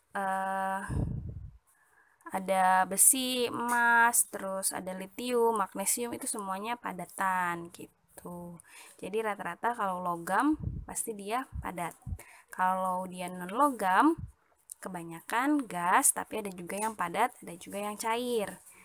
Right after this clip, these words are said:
Kalau dia semi logam, itu sifatnya bisa dia seperti logam,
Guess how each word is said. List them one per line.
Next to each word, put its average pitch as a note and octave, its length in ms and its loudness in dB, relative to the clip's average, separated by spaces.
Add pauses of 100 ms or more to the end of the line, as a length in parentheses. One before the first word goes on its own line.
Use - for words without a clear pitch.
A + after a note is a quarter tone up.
(460)
Kalau F3+ 520 -2
dia F3+ 960 -4
semi F#3+ 360 0
logam, G#3+ 800 4 (440)
itu B3+ 440 0
sifatnya G#3+ 640 -4
bisa F#3+ 400 4
dia F3 360 -6 (320)
seperti - 500 -10
logam, F#3+ 480 2